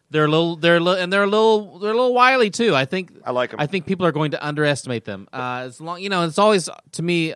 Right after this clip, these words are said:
Speaker 1: about a team that can do that and not make other teams mad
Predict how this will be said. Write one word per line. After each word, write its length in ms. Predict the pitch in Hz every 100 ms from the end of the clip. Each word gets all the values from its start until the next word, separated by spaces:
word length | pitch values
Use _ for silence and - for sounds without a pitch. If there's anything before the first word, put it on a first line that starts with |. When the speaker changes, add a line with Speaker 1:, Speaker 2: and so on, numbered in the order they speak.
| -
Speaker 1:
about 300 | 139 143 139
a 60 | 131
team 380 | - 160 156 147
that 300 | 127 123 - _ _ _
can 160 | 165 143
do 200 | 165 180
that 280 | 170 165 -
and 180 | 135 135
not 240 | 143 151
make 180 | 147 143
other 120 | 135
teams 280 | 123 127 104
mad 580 | 113 113 107 95 85